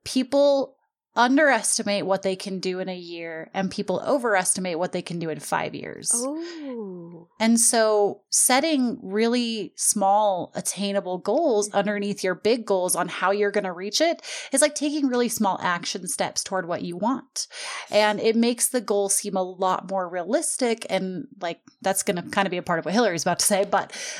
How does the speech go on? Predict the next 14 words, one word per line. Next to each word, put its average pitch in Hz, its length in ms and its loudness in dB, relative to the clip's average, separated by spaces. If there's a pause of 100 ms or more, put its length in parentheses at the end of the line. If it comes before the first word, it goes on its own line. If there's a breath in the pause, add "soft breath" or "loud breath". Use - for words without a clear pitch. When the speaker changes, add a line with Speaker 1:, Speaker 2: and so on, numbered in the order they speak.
(120 loud breath)
Speaker 1:
um, 185 360 2 (160)
it, - 220 -6
it - 160 2
makes 240 300 0
the 269 100 -2
goal 226 200 0
seem 196 260 -2
more 190 220 -2
attainable 180 560 -2
and 170 140 -2
less 160 220 -4
intimidating 165 920 -6
if - 240 -8
you 170 240 -12